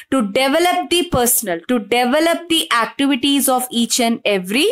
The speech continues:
individual. They, they are not able to coordinate because of that competitive level, because of that, uh,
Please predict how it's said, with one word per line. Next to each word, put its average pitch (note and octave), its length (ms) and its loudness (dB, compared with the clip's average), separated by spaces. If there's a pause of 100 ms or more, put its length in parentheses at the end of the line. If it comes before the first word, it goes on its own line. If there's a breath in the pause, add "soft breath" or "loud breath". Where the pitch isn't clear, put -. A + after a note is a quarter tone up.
(280 loud breath)
individual. F#3+ 520 0
They, B3 220 -2
they C4+ 140 0
are C4+ 60 2
not C#4+ 320 0
able C#4+ 440 2
to E4 160 0
coordinate B3 720 0
because B3+ 540 0 (240 loud breath)
of A3+ 200 0
that A#3 220 -2
competitive C#4 680 0
level, F3 320 0
because B3 420 0
of B3+ 240 0
that, B3+ 320 0
uh, G3 300 2